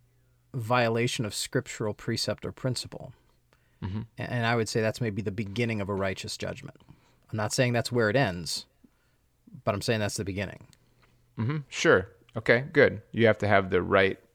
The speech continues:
Speaker 2: uh, mindset in the, in the first place, or right
Speaker 1: Yeah.
Speaker 2: criteria. Okay.
Speaker 1: The second thing, I would say, not just have cri-, right criteria, but wh-, what's my motive in judgment?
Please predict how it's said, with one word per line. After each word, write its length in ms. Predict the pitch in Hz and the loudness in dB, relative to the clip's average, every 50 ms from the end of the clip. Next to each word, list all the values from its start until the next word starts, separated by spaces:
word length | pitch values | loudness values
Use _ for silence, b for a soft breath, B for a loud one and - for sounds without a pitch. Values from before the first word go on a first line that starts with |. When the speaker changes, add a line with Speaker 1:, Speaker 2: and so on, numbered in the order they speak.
| _ _ _ _ - | _ _ _ _ -14
Speaker 2:
uh, 340 | - 78 65 67 64 67 - | -12 -8 -8 -6 -6 -6 -6
mindset 760 | - 98 101 98 101 104 104 101 101 - - - 90 80 - | -6 -2 0 0 2 2 0 0 -2 -2 0 2 2 2 0
in 60 | - 92 | -2 -6
the, 120 | 82 - - | -6 -6 -6
in 60 | 101 | -8
the 60 | 95 | -8
first 280 | - - 113 110 - - | -4 0 0 0 0 -2
place, 200 | - 85 87 - | -4 -4 -2 -2
or 80 | 82 82 | -4 -4
right 400 | 76 90 95 98 98 98 - - | -2 0 2 4 4 4 2 0
Speaker 1:
Yeah. 100 | - - _ _ _ _ _ | -6 -20 _ _ _ _ _
Speaker 2:
criteria. 600 | - - 82 - - - 101 98 90 85 92 101 - - | -2 -2 -2 -2 -2 -2 0 0 0 -2 -4 -8 -10 -6
Okay. 220 | - 104 98 104 113 - _ | -4 -4 -4 -4 -6 -8 _
Speaker 1:
The 100 | - - | -6 -4
second 600 | - - - - - - 180 180 180 151 131 110 | -4 -2 -2 -2 2 4 4 4 4 2 2 2
thing, 380 | 120 107 95 85 90 98 120 - _ _ _ _ _ _ _ _ _ | 0 -2 -2 -4 -6 -8 -8 -10 _ _ _ _ _ _ _ _ _
I 160 | - 110 117 | -4 -2 0
would 180 | 117 110 107 - | 0 0 -2 -2
say, 300 | - - 127 110 110 107 | -2 0 0 2 2 0
not 200 | 107 110 113 110 | 0 0 -2 -2
just 180 | - 110 101 | -4 -6 -4
have 180 | - 104 90 - | -4 -4 -4 -4
cri-, 180 | - - 104 87 - | -4 -4 -4 -4 -4
right 200 | 101 104 101 - | -4 -4 -4 -4
criteria, 520 | - - 98 92 - - 120 113 113 107 | -4 -4 -4 -4 -4 -4 -2 -2 0 -2
but 160 | 87 - - | -2 -4 -8
wh-, 300 | - - 95 101 95 - - | -8 -8 -6 -6 -6 -6 -6
what's 320 | 98 101 110 120 - - | -6 -4 -4 -4 -2 -2
my 140 | 139 117 107 | -2 0 0
motive 540 | 101 95 98 98 104 104 101 92 95 90 - | -2 -2 -2 -2 -2 -2 -2 -4 -4 -6 -8
in 140 | - - - | -10 -10 -10
judgment? 420 | - - - - - - - - | -10 -10 -10 -10 -14 -16 -18 -20